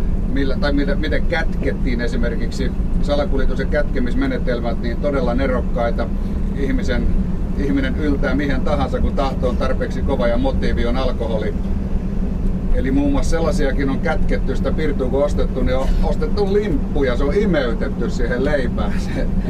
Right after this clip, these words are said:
se viina. Ja sitten on kävelty limppu kainalossa tuolla, ei minulla mitään ole. Ja kohta me lähestymme tuolta, ajetaan entisen mallasjuoman tehtaan ohi. Sehän oli suuri olutpanimo keskellä kaupunkia.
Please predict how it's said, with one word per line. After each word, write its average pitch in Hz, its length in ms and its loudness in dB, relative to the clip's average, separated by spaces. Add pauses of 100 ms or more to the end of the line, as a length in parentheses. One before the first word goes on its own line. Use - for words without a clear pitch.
(200)
se - 200 -2
viina. - 360 0
Ja - 120 0
sitten - 160 -2
on - 60 -2
kävelty 160 380 0
limppu 170 340 0
kainalossa 127 560 -2
tuolla, - 340 -2
ei - 80 0
minulla - 260 0
mitään - 440 -2
ole. - 120 -4
Ja - 80 -4 (260)
kohta 170 420 0 (100)
me 151 120 0
lähestymme 143 560 0 (800)
tuolta, 131 220 0
ajetaan 139 440 0 (300)
entisen 151 400 0
mallasjuoman 123 800 0
tehtaan 123 520 0
ohi. 117 240 0
Sehän 120 280 0
oli 131 220 0 (140)
suuri 143 360 0
olutpanimo 127 580 2
keskellä 135 560 2
kaupunkia. 117 760 0